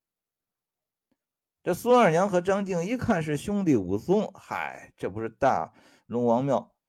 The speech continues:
大水冲了龙王庙吗？啊，连忙就把武松给解开了，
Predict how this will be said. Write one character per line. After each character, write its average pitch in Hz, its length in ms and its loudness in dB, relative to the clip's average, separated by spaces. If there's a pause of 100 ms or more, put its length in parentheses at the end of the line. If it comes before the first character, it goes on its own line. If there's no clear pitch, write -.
(720)
大 131 180 0
水 110 140 -4
冲 120 220 -6
了 98 80 2
龙 98 100 -4
王 113 160 0
庙 135 240 0
吗？ - 160 -16 (1600)
啊， 120 100 0
连 214 240 6
忙 202 200 6
就 190 80 4
把 139 220 8
武 107 140 2
松 117 180 0
给 107 100 2
解 76 220 -6
开 - 160 -12
了， - 220 -14